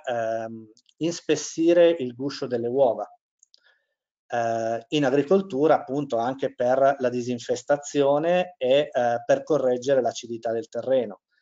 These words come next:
Eh, nell'industria del pellame per l'acconciatura delle pelli e nell'industria della carta, eh, per, eh, dissolvere le fibre di legno. Eh, come avete visto, eh, più volte per più campi si è parlato appunto di,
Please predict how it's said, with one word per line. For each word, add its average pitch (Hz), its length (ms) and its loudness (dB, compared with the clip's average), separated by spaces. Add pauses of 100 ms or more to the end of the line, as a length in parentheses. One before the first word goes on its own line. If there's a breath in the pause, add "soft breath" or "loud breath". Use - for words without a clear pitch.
(380)
Eh, 107 600 -4
nell'industria 143 640 0
del 135 220 0
pellame 127 680 2
per 120 280 -2
l'acconciatura 120 580 -4
delle 170 240 2
pelli 123 460 0
e 135 120 -2
nell'industria 127 580 -2
della 131 180 0
carta, 120 560 -2 (360 loud breath)
eh, 127 240 0
per, 135 300 4
eh, 139 560 4
dissolvere 131 760 0
le 120 100 -2
fibre 113 340 -10
di 113 120 -10
legno. 107 380 -10 (560 loud breath)
Eh, 120 420 -2
come 170 300 4
avete 147 280 2
visto, 151 680 2
eh, 113 760 0 (280)
più 170 200 4
volte 139 720 2
per 131 220 -6
più 175 160 -4
campi 123 480 -4
si - 100 -6
è 117 80 -4
parlato 120 440 0
appunto 113 480 -12
di, 120 280 -10